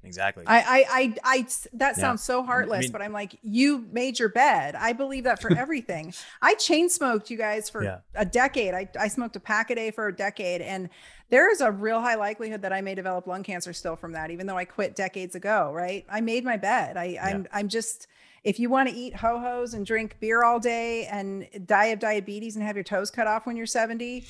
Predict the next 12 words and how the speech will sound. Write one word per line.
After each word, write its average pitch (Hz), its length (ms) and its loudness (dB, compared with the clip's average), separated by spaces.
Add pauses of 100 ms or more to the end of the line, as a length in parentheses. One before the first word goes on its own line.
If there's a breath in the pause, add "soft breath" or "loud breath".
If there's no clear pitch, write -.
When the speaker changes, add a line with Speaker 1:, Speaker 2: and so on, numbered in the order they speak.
(140)
Speaker 1:
<laughs> - 180 -20
Speaker 2:
that's 220 260 4
you, 240 220 6
on 240 220 2
you 254 160 0
too, 285 320 4 (100)
right? 196 240 2
Speaker 1:
Totally. 202 220 0
Speaker 2:
So, 220 220 0
like, 202 360 -4 (340 loud breath)
I 240 200 6
just 330 400 -2